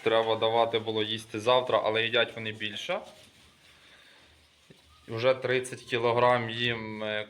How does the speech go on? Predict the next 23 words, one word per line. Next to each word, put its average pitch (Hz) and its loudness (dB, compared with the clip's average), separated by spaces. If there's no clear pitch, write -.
корму 117 4
не 117 2
вистачає 110 0
на 139 -4
три 143 2
дня, 151 0
вже 120 2
треба 117 0
замішувати 110 -2
більше. 104 -6
Сьогодні 120 -4
буду 113 -4
десь, 110 0
напевно, 113 0
кіл, 117 0
я 156 2
знаю, 127 2
побачу, 123 2
може, 131 -4
кіл 131 -2
п'ятдесят 123 0
їм 110 -8
засиплю, 110 -2